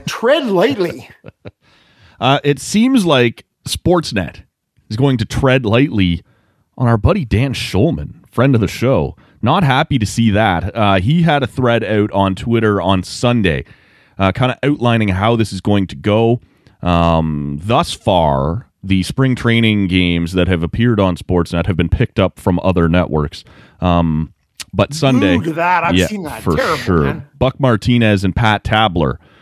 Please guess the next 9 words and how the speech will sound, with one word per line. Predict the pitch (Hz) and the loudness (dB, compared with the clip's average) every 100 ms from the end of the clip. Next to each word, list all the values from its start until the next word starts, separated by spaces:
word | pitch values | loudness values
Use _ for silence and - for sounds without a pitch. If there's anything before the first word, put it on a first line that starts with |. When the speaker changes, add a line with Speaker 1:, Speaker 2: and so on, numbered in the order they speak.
| _ | _
Speaker 2:
on | 98 95 | 0 2
the | 92 | 2
microphone | 92 87 90 - 90 85 82 78 58 60 - | 2 0 -4 0 2 2 0 -2 -8 -10 -2
on | 85 78 | -2 -2
Sunday | - - 117 95 85 78 - - - - | -4 -2 0 2 2 0 -4 -20 -20 -4
as, | 90 87 85 87 | 0 0 0 0
uh, | 85 80 67 | 2 2 0
well, | 65 85 | 0 -2
I'm, | 60 85 82 | 0 -4 -4